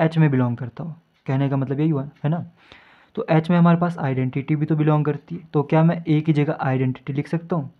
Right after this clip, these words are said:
लिख सकता हूँ। तो क्या ये एच ई हमारे पास कहाँ से belong करेगा? एच ए से।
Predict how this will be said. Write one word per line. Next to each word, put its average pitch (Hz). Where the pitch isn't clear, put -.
लिख 123
सकता 160
हूँ। 165
तो 151
क्या 143
ये 147
एच 143
ई 151
हमारे 143
पास 143
कहाँ 147
से 156
belong 139
करेगा? 143
एच 160
ए 131
से। 127